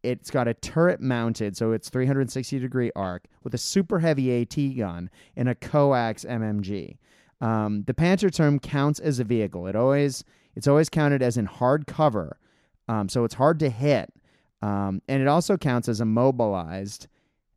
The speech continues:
um, and, and it counts immobilized as crew stun res-, results instead. It cannot move for the entire game and is therefore always set up on the table. So no matter what the mission is, you always set this thing up, uh, up to twelve from the player's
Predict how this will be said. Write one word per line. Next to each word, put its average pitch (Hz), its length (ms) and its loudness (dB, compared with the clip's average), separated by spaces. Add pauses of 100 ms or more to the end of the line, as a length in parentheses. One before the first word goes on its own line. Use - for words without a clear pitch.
(140)
um, 95 480 -4
and, 135 260 -2 (120)
and 127 120 0
it 123 160 -4
counts 175 380 0
immobilized 107 760 0
as 110 300 -4 (120)
crew 139 260 0
stun 127 420 -2
res-, 113 200 -2 (160)
results 98 400 -6
instead. - 340 -10 (420)
It 120 120 -4
cannot 180 300 2
move 160 160 6
for 151 100 -2
the 131 140 0
entire 123 300 0
game 104 260 -2
and 101 80 -2
is 92 80 -6
therefore 120 500 0
always 131 380 2
set 120 240 -2
up 110 180 -4
on 107 120 -4
the 107 60 -6
table. 98 500 -8 (280)
So 110 560 2
no 123 160 0
matter 127 240 2
what 131 520 2
the 147 80 0
mission 123 340 0
is, 92 220 -6
you 120 180 -2
always 147 340 4
set 107 300 -4
this 120 160 -4
thing 107 220 -4
up, 92 180 -8 (460)
uh, 104 160 -4 (100)
up 127 160 -4
to 143 100 -8
twelve 120 380 0
from 110 160 -4
the 107 80 -2
player's 101 640 -6